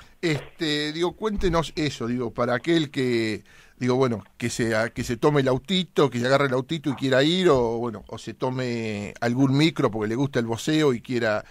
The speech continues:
y quiera ir, digo, bueno, ahí qué va a encontrar en Pu-, en Punta Indio, digo, ahí de, de comodidades para estar, bueno, para estar cómodo, para comer algo, digo, ¿qué va a encontrar, intendente?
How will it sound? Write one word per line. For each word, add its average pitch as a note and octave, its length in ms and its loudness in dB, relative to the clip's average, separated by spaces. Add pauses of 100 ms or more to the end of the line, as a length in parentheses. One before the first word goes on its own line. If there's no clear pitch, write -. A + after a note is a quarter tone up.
(120)
y A2+ 140 -10
quiera C#3+ 240 0
ir, E3 100 0
digo, D3+ 160 0
bueno, B2+ 220 -2
ahí C3 140 -8
qué D#3+ 160 -2
va D#3 100 4
a - 20 4
encontrar C#3 560 2
en A#2 260 -4
Pu-, C3 180 -14
en A#2+ 160 -4
Punta C3 380 -2
Indio, C#3+ 280 -2
digo, B2 160 -6
ahí C3 140 -4
de, A#2 220 -6 (220)
de - 160 -4
comodidades C#3+ 540 2
para A#2+ 160 -4
estar, A#2+ 340 -2
bueno, G2+ 240 -6
para A2 140 -10
estar B2 260 0
cómodo, D#3+ 500 6
para G#2 440 -6
comer C3+ 360 -2
algo, D3+ 380 4
digo, B2+ 180 -4
¿qué C#3+ 120 -4
va C#3 60 0
a C3+ 40 -6
encontrar, B2 320 -4
intendente? A2 600 -8